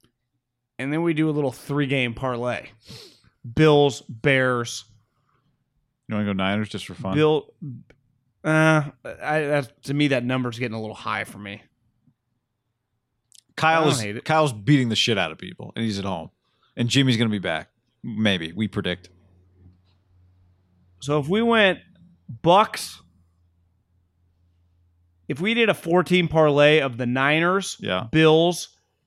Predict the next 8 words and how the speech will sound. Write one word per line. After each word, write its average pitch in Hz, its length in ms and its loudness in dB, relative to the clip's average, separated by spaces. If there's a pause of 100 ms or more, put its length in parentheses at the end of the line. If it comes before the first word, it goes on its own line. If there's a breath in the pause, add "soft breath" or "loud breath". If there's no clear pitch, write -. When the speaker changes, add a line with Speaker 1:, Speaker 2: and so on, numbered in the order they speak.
(180)
Speaker 1:
Cowboys, 165 960 0 (2500)
and 127 200 -6
Bucks. 135 560 0 (920)
Did 127 60 -14
I - 40 -16
say 139 80 -6
that 135 120 -4
right? 143 200 -6